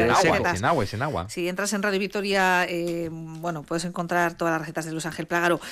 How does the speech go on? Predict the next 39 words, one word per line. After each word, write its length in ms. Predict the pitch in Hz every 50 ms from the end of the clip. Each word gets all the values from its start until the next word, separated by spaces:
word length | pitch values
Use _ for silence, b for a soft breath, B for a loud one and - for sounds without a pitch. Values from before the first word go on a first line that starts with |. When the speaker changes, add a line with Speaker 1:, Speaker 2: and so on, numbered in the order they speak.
| B B B B B B
Speaker 3:
Eh, 220 | - 190 185 180
Carmen 280 | - 220 247 311 339 330
tiene 160 | 320 302 285
una 160 | 269 262 240
duda, 300 | 240 285 285 240 185 165
si 140 | - - 214
el 80 | 196 202
arroz 180 | 214 254 262 -
se 140 | - 247 -
tapa, 240 | 269 240 - 175
Luis. 440 | 196 254 240 185 - - - - - - - - _ _ B B B B B B B B B B B B B B B -
Speaker 1:
A 60 | 151
ver, 160 | 165 170 147
a 20 | 143
mí 60 | 156
me 60 | 175
gusta 240 | 175 175 - 170 139
taparlo. 420 | 143 131 143 151 135 117 - - - _ _ _ _ _ _ _ _ _ -
Cinco 360 | - - 185 180 170 190 180
minutos 600 | 175 180 180 180 175 185 180 180 180 175 170 165
lo 100 | 175 170
dejo 500 | 175 170 - - 175 170 170 170 170 170
hirviendo 640 | 170 170 160 160 156 170 170 170 170 165 170 165 160
fuerte 760 | 151 - 170 175 175 165 - - 170 165 165 160 160 160 147
cuando 220 | - 151 151 156 156
hago 100 | 147 160
una 180 | 165 156 147
paella, 240 | 135 139 143 151 147
alguna 280 | 143 139 151 147 143 139
cosa 180 | 147 143 156
de 60 | 170 170
estas, 340 | - - 202 190 - - -
y 120 | - 135
luego 200 | 131 139 139 151 151
lo 120 | 123 120
tapo 220 | - 127 117 - 107
un 80 | 101
poquito, 320 | 98 110 107 113 107 104 101
sí. 160 | 117 104